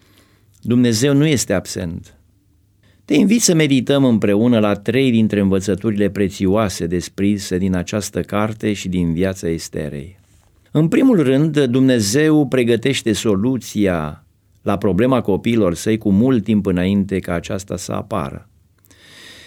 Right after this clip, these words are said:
Înainte ca Haman să-i urască pe evrei și să le plănuiască moartea, Dumnezeu a și început să lucreze la proiectul salvării lor. Observăm încă o dată cum pe Dumnezeu nimic nu-L surprinde.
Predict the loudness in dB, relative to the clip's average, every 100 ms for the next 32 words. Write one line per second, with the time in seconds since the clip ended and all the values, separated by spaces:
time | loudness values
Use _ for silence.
0 | -4 0 2 2 2 2 2 2 2 2
1 | 2 2 2 2 2 0 -2 -2 0 0
2 | 2 2 2 2 0 -2 -2 0 0 2
3 | 0 0 0 2 2 0 -2 -2 0 2
4 | 2 2 0 0 0 -2 0 -2 -2 -2
5 | 0 0 0 0 2 2 0 0 0 0
6 | 0 -4 0 0 2 2 0 0 -2 -4
7 | _ _ _ _ _ -20 -20 -20 -20 _
8 | -2 0 2 2 4 4 4 4 2 2
9 | 2 0 0 0 2 2 4 4 2 2
10 | 2 4 4 4 2 2 2 2 0 -2
11 | 0 2 2 2 -2 -8